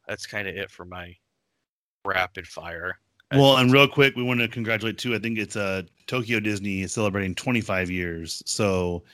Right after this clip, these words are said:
Speaker 2: they
Speaker 1: Nice.
Speaker 2: also were rushing to get them open for that as well. So,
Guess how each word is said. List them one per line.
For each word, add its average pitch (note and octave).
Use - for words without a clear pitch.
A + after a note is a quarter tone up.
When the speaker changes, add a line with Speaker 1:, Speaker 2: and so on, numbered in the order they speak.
Speaker 2:
they A2+
Speaker 1:
Nice. A2
Speaker 2:
also A2
were G#2
rushing G#2+
to G2
get F#2+
them G2+
open F#2
for F#2+
that F2+
as E2+
well. E2+
So, F2